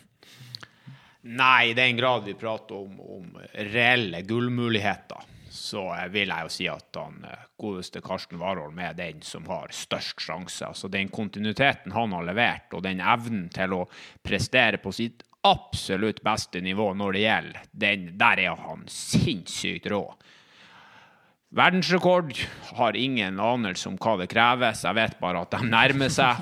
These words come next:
og jeg vet at han Warholm blir bedre fra hvert løp. Hva han Samba holder på med, om han har ligget hjemme og trent og trent og spisset form, eller om han rett og slett har hatt trøbbel,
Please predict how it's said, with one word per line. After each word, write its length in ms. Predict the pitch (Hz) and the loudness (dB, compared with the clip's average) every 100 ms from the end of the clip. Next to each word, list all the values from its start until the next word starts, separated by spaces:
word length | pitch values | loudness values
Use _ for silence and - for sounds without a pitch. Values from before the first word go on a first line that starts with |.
| 107 | 2
og 80 | 110 | 4
jeg 100 | 123 | 4
vet 240 | 123 - 117 | 2 0 0
at 100 | 110 | 2
han 100 | 113 | 2
Warholm 360 | 117 113 107 | 2 2 0
blir 80 | 90 | -2
bedre 380 | 104 117 107 90 | 2 2 2 -2
fra 140 | - 98 | -2 2
hvert 220 | 107 - | 0 2
løp. 380 | 113 131 - - - - - | 2 2 0 -14 -16 -20 -10
Hva 140 | - 135 101 | 2 2 2
han 80 | |
Samba 480 | - 139 143 113 98 | 2 2 2 2 0
holder 400 | - - 147 147 | -2 2 4 4
på 220 | 143 147 143 | 2 2 2
med, 320 | 139 131 131 - | 4 4 2 -6
om 240 | 110 110 | -2 0
han 160 | 104 98 - - - - | 0 -2 -10 -20 -16 -2
har 140 | 110 | 2
ligget 260 | 139 135 110 | 2 2 4
hjemme 260 | 120 135 120 | 4 2 0
og 240 | 95 110 - | 0 -2 0
trent 420 | 135 135 120 - | 4 4 2 -4
og 80 | 98 - | -6 2
trent 420 | 135 131 123 95 | 2 2 0 -6
og 80 | - | -6
spisset 480 | - 135 - 117 | -2 -2 0 -2
form, 380 | - 143 139 123 | 2 0 2 0
eller 140 | 113 117 | 0 -2
om 100 | 110 | 0
han 100 | 107 | 2
rett 180 | 123 - | 2 0
og 80 | 101 | 0
slett 240 | 101 - | 0 2
har 160 | 131 117 | 2 4
hatt 180 | 120 113 | 2 0
trøbbel, 520 | 123 139 139 139 120 | 2 0 4 2 2